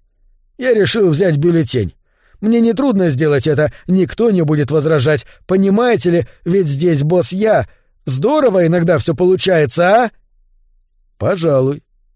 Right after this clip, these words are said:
Взгляни на меня, Клайд». Моё сердце бешено забилось, однако голова не сдвинулась с места, и глаза упрямо смотрели на «Беверли шесть, четыре тысячи двести четырнадцать».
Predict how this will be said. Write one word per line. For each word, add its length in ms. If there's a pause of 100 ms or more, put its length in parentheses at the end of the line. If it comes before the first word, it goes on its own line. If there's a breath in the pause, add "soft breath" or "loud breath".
(280)
Взгляни 500
на 100
меня, 340
Клайд». 460 (640)
Моё 260
сердце 400
бешено 460
забилось, 500 (460 soft breath)
однако 440
голова 360
не 120
сдвинулась 500
с 80
места, 420 (420 soft breath)
и 120
глаза 440
упрямо 400
смотрели 560
на 240 (340 soft breath)
«Беверли 640
шесть, 340 (320)
четыре 320
тысячи 380
двести 480
четырнадцать». 800